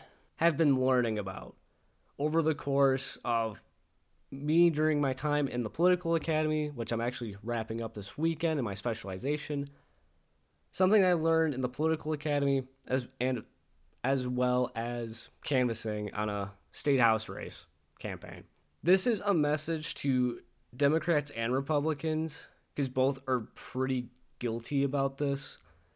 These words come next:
And I guess independents too, if they ever get a real shot at anything. But you guys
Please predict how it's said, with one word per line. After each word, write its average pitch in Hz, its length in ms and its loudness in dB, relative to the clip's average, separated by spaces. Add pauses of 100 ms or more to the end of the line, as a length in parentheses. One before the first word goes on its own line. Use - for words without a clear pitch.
(100)
And 131 120 2
I 131 80 6
guess 131 260 2
independents 135 600 0
too, 123 420 0
if 123 140 -4
they 117 220 -2
ever 120 320 0
get 120 160 0
a 117 80 -2
real 110 500 -4
shot 113 540 -4
at 104 140 -10
anything. 127 540 -4 (520)
But 113 280 0
you 131 360 0
guys 120 760 -2